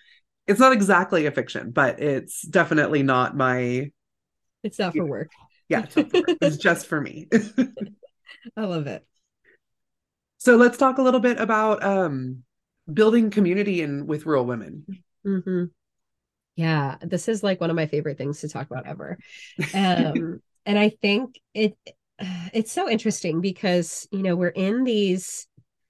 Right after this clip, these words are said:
Speaker 1: small towns, these rural communities that we love. And what I'm finding is that so many people, um, like, may or may not have connections to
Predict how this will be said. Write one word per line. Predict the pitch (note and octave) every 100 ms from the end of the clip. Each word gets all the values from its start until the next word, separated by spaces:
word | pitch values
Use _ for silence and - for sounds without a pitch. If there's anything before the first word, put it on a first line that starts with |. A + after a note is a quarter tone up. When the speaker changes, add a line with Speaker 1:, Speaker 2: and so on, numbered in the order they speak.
| _
Speaker 1:
small | - - E3+
towns, | E3+ F3+ D#3 D#3 D#3+
these | F#3 F3
rural | F3+ E3
communities | - F3+ D#3+ D#3+ D3+
that | C#3
we | D3+
love. | D#3 D3 C#3+ C#3 -
And | F3 D#3 D#3+ D#3+ D3+ D#3 - _ _ _ -
what | F#3+ -
I'm | F3 F#3 A#3
finding | A3+ F3 E3 E3 D#3 D#3 D#3+ _
is | E3+ E3+ D#3+ D#3+ D3+ D3+ - -
that | E3 D#3+ D#3 -
so | - F#3+ F3+
many | G3+ A#3
people, | - F3 G3 G#3 D4+ D4+ _ _ _ _ _ _ _ _ _ - -
um, | F3 D#3+ D3 D3+ F3+ G3 _ _ _ _ _ _ - _ _ _ _ _ _ -
like, | F#3 F#3 F#3
may | F#3+ F3+
or | A3
may | G#3+
not | F3+ D3
have | F3+ -
connections | F3 D#3 - F3+ F#3 G3+ -
to | - F#3 E3+ E3 D#3+ -